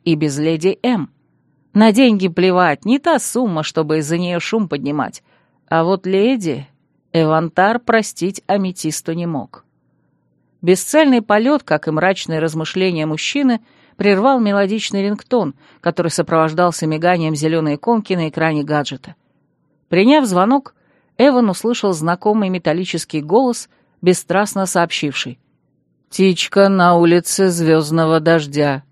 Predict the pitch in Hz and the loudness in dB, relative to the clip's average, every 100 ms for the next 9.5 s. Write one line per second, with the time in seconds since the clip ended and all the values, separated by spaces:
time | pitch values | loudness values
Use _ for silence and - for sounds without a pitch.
0 | _ - 165 160 - 151 139 143 139 - | _ -4 -2 -2 0 0 2 0 -2 -4
1 | 151 151 139 139 135 _ _ _ _ _ | -4 -2 0 -4 -4 _ _ _ _ _
2 | _ _ _ 143 143 160 160 160 160 - | _ _ _ -4 2 4 4 4 2 2
3 | 165 160 - 175 160 160 160 - 180 175 | 4 4 2 -2 0 0 -2 -4 0 2
4 | 170 - 180 175 170 - 175 165 - 180 | 2 0 -4 -2 -4 -4 -4 -2 -2 -2
5 | 180 _ _ _ _ _ - 165 165 156 | -2 _ _ _ _ _ 0 2 4 4
6 | 160 - 170 160 - 170 160 160 156 151 | 2 2 2 2 2 0 2 2 2 0
7 | - 151 147 - 170 - _ _ _ _ | 2 2 2 -2 -8 -10 _ _ _ _
8 | _ _ _ _ _ _ _ _ 160 180 | _ _ _ _ _ _ _ _ 2 4
9 | 196 - 160 151 139 | 4 2 -2 -2 -4